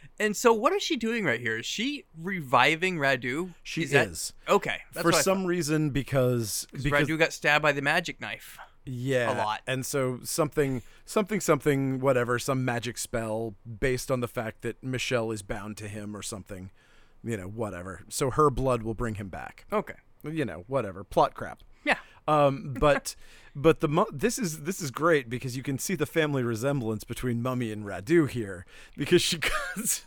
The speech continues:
Speaker 2: with the knife and then she licks some of it off and she's like, "Bah!"
Speaker 1: Yeah.
Speaker 2: <laughs> Just in-, instantly, it's just drooling all over her.
Speaker 1: Oh, they are a drooly family.
Speaker 2: They really are.
Speaker 1: <laughs>
Speaker 2: They share that in common. Um, and then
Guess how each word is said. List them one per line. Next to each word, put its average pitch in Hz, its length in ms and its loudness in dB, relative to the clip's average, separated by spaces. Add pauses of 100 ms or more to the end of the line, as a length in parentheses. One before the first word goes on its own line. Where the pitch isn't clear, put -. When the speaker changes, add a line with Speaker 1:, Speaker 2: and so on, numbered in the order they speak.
Speaker 2:
with - 180 -2
the 220 100 8
knife 180 360 0
and 147 140 -6
then 151 140 -2
she 147 260 -6 (320)
licks 143 400 0
some 170 220 8
of 151 100 2
it 147 80 8
off 143 240 8
and 135 100 -6
she's 143 160 -4
like, 127 240 -2
"Bah!" 151 640 4
Speaker 1:
Yeah. 170 540 4
Speaker 2:
<laughs> 156 40 -4
Just 170 240 -2 (160)
in-, 277 220 0 (480)
instantly, 247 760 2
it's 226 220 0
just 185 220 -4
drooling 165 640 0
all 151 240 -2
over 139 260 -4
her. 120 320 -10
Speaker 1:
Oh, 180 240 -10
they 180 120 2
are 214 120 2
a 156 60 2
drooly 214 400 -2
family. 143 340 4 (280)
Speaker 2:
They 254 100 -4
really 233 380 0
are. 104 240 -4 (320)
Speaker 1:
<laughs> - 300 -18
Speaker 2:
They 151 100 4
share 180 360 0
that 117 220 -4
in 123 160 -6
common. 120 680 -10 (380)
Um, 139 420 0 (580)
and 143 240 -4
then 143 240 -2